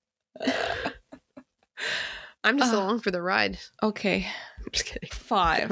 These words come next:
Speaker 2: I don't know.
Speaker 1: I did
Speaker 2: Five
Speaker 1: make a
Speaker 2: what's, though?
Speaker 1: document that was a master list of all the tropes. It's still not done. I don't think
Speaker 2: It's
Speaker 1: it'll ever be
Speaker 2: beautiful.
Speaker 1: done.
Speaker 2: I love it. I've been looking at it.
Speaker 1: <laughs>
Speaker 2: I love
Speaker 1: I,
Speaker 2: all
Speaker 1: I
Speaker 2: the
Speaker 1: do
Speaker 2: types and subtypes, and yeah,
Speaker 1: I
Speaker 2: it's
Speaker 1: have
Speaker 2: great.
Speaker 1: to refer back to it, but then I know there's some that I'm missing.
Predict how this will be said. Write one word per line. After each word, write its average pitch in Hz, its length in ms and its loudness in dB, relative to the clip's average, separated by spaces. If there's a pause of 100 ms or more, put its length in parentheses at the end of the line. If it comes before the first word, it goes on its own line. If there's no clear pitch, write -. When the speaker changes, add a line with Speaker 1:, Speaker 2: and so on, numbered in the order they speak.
Speaker 2:
I - 100 -8
don't - 200 -10
know. 381 80 4 (360)
Speaker 1:
I 240 100 4
did 269 600 2
Speaker 2:
Five 269 220 4
Speaker 1:
make 220 80 4
a 190 40 -2
Speaker 2:
what's, 214 280 6
though? 240 60 6
Speaker 1:
document - 300 4 (180)
that 185 220 4
was 196 200 2
a 180 460 4 (300)
master 202 460 2
list 190 300 2
of 175 120 -2
all 170 160 2
the - 120 -2
tropes. - 540 -2 (720)
It's 226 160 2
still 285 220 2
not 226 200 2
done. 180 380 2
I 196 80 4
don't 214 140 4
think 220 160 4
Speaker 2:
It's 208 80 4
Speaker 1:
it'll - 100 4
ever 220 120 6
be 208 140 6
Speaker 2:
beautiful. 120 120 4
Speaker 1:
done. 208 220 2 (340)
Speaker 2:
I - 80 2
love 92 260 0
it. - 120 0 (100)
I've 180 320 0
been 180 180 2
looking - 280 0
at - 140 0
it. - 160 -2
Speaker 1:
<laughs> - 460 0
Speaker 2:
I 196 60 2
love 180 200 6
Speaker 1:
I, 180 40 6
Speaker 2:
all - 60 4
Speaker 1:
I - 20 -6
Speaker 2:
the 214 120 4
Speaker 1:
do 330 180 4
Speaker 2:
types 202 240 4
and 208 120 2
subtypes, 180 720 0
and 180 260 0
yeah, 175 120 2
Speaker 1:
I 254 60 4
Speaker 2:
it's 277 60 4
Speaker 1:
have 320 120 4
Speaker 2:
great. - 120 6
Speaker 1:
to 277 60 2
refer 285 300 2
back 240 280 2
to 269 120 0
it, 226 140 4
but 226 140 2
then 240 120 6
I 226 100 6
know 214 240 4
there's 208 220 2
some 214 180 4
that 196 100 4
I'm 185 160 4
missing. 208 760 4